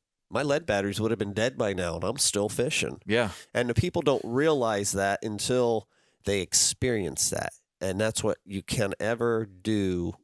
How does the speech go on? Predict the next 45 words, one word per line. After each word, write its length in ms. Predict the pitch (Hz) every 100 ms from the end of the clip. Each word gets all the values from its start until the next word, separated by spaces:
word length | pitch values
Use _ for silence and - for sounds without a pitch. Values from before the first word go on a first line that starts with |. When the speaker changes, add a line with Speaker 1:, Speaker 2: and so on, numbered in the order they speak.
| _ -
Speaker 1:
You 120 | 92
can't 240 | - 110
ever 180 | 110 120
tell 260 | 113 127 123
somebody, 680 | - 101 92 92 87 85 - - - _ -
"This 160 | 135
is 140 | 160 120
what's 200 | 131 -
gonna 180 | 117 107
happen," 200 | 98 -
but 100 | 78
you 120 | 117
really 300 | 127 107 92
need 140 | 92 87
to 80 |
experience. 500 | 85 - - 104 71 -
You 60 |
need 140 | 139 135
to 100 | 123
talk 380 | - 139 -
to 80 | -
the 120 | 113
guy 260 | 104 104 101
this 160 | 95 95
has 140 | 92
happened 640 | - - 113 - - 90 -
to, 460 | - 82 62 - _ _ - - -
where 120 | 104
he's, 360 | 95 139 131 - _ - -
"Well, 160 | 135
I've 240 | 180 196 156
only 160 | 175
been 160 | 143 147
out 180 | 175 -
here 160 | 135
for 140 | 104 101
four 240 | 120 123
or 40 |
five 300 | 123 123 110
hours, 300 | 117 139 120
and 100 | 104
typically 460 | - 147 - - 107
I'm 100 | 92
dead." 240 | 113 131
Well, 200 | 92 90